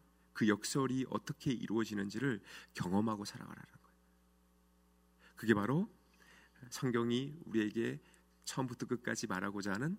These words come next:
진리죠. 그런데 우리는 참 그렇게 살아가기를 싫어합니다. 아, 저로부터 시작해서 모든 인간들은 이 세상의 논리에 살아가-,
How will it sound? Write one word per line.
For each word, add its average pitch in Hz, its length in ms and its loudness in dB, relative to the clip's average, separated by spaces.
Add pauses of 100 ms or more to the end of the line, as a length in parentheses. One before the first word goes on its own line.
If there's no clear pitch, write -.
진리죠. - 500 -4 (1700)
그런데 107 480 8 (1000)
우리는 110 340 8
참 104 180 -4
그렇게 110 200 -2
살아가기를 101 720 2
싫어합니다. 95 640 -8 (260)
아, - 60 -20 (460)
저로부터 101 480 2
시작해서 101 440 0
모든 104 280 4
인간들은 95 600 -2 (600)
이 110 240 6
세상의 135 440 2
논리에 92 480 2
살아가-, - 340 -8